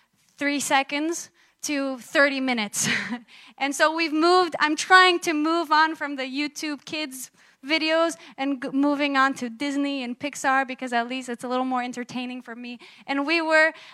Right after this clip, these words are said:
um, at my sister's house and we were watching this movie called Encanto, and it's, it's, uh,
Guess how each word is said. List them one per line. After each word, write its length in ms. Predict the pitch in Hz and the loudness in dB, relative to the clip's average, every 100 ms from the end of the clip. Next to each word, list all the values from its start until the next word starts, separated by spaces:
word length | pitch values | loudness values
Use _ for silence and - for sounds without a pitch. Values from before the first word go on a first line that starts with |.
| - | -2
um, 360 | 269 269 269 262 | 4 6 4 2
at 120 | 285 | 0
my 120 | 269 | 0
sister's 440 | 254 403 403 339 285 | -2 -2 -2 -2 0
house 300 | 269 269 269 | 2 2 0
and 120 | 269 | -2
we 60 | 277 | -2
were 100 | 269 | 2
watching 360 | 294 311 302 | 2 2 -2
this 180 | 277 247 | -4 -2
movie 500 | 277 285 277 269 269 | -2 0 -2 -4 -6
called 240 | - 247 | -6 -6
Encanto, 400 | 247 247 277 269 | -6 -6 -6 -2
and 160 | 277 262 | -4 -4
it's, 160 | 254 - - - | -6 -10 -20 -10
it's, 280 | 262 - - | -8 -8 -4
uh, 300 | 254 240 220 | 2 2 2